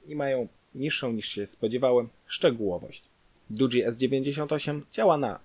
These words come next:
lekko zmodyfikowanym Androidzie dwanaście. Zmieniony względem czystego Androida został przede wszystkim wygląd systemu oraz dołączono zestaw aplikacji do obsługi czujników. Poza nimi nie ma tutaj żadnych preinstalowanych gier czy aplikacji reklamowych.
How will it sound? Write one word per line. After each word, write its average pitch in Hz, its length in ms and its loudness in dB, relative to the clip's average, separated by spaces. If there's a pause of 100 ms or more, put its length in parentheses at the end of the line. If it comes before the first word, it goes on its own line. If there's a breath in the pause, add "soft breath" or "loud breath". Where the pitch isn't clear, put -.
(120)
lekko 196 360 2
zmodyfikowanym 117 760 0
Androidzie 110 520 2
dwanaście. 104 520 0 (480 loud breath)
Zmieniony 139 460 0
względem 107 520 -4
czystego 135 400 2
Androida 107 460 0 (100)
został 226 280 2
przede 113 260 0
wszystkim 101 440 -6
wygląd 123 340 0
systemu 98 460 -6 (300)
oraz 240 220 4
dołączono 131 500 2
zestaw 101 320 -4
aplikacji 143 640 -2 (160)
do 226 100 0
obsługi 110 440 -4
czujników. 98 460 -6 (760 loud breath)
Poza 160 200 4
nimi 131 220 2
nie 117 100 2
ma 104 120 0
tutaj 101 280 -4
żadnych 104 320 -4
preinstalowanych 101 720 -2
gier 110 240 2
czy - 140 -2
aplikacji - 500 -4
reklamowych. 92 540 -4